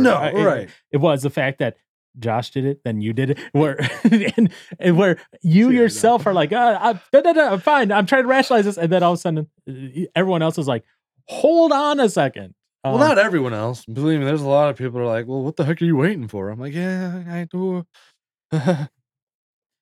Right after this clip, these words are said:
Speaker 1: Like, I, yeah.
Speaker 2: There's enough time in your life to have sex. Don't have
Speaker 1: Oh,
Speaker 2: to <laughs>
Speaker 1: gosh. No, yes. <laughs> That's one of the, <laughs> yes.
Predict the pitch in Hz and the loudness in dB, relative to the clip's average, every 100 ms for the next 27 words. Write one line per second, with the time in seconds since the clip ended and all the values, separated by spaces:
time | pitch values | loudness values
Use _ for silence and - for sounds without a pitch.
0 | _ _ 127 135 120 139 - 139 110 117 | _ _ -4 -4 -4 -6 -6 -16 -10 -6
1 | 123 165 175 175 165 - 165 165 170 139 | 0 2 2 0 -4 -4 -4 -2 -2 -4
2 | 131 120 107 101 - - _ _ _ _ | -4 -6 -6 -10 -16 -20 _ _ _ _
3 | _ _ 123 117 113 233 143 147 185 - | _ _ -6 -2 2 2 2 2 0 0
4 | 127 226 220 196 180 220 466 240 240 381 | 0 2 2 2 2 0 0 2 2 2
5 | - 440 311 - - 240 - 233 226 139 | 2 -2 -4 -8 0 0 2 0 0 0
6 | - 480 - - - 262 - - - - | 2 2 0 -16 -14 -14 -14 -20 -20 -18
7 | - - - - 214 _ - - - - | -20 -18 -18 -10 -10 _ -2 0 -2 -2